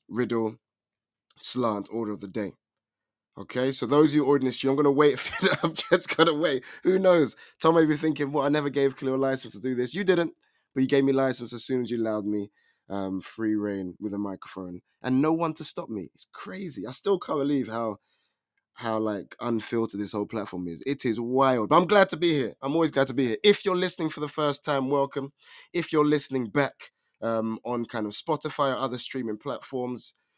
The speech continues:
welcome. We have many, many shows on Teachers Talk Radio.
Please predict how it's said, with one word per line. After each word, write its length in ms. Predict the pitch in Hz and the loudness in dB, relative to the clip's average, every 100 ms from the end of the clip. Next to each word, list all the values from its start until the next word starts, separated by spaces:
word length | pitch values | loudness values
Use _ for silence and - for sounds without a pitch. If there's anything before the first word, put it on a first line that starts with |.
| _ | _
welcome. 580 | 107 127 120 - 117 123 _ _ _ _ 113 | 0 2 2 -2 -6 -8 _ _ _ _ -4
We 100 | 117 | -2
have 140 | 113 | 0
many, 320 | 123 151 151 | 2 4 4
many 220 | 131 123 | 4 2
shows 280 | 117 123 117 | 0 -2 -2
on 120 | 110 | -4
Teachers 320 | 107 117 107 107 | -6 -8 -8 -8
Talk 180 | 107 98 | -8 -6
Radio. 500 | 107 104 104 101 | -6 -6 -6 -8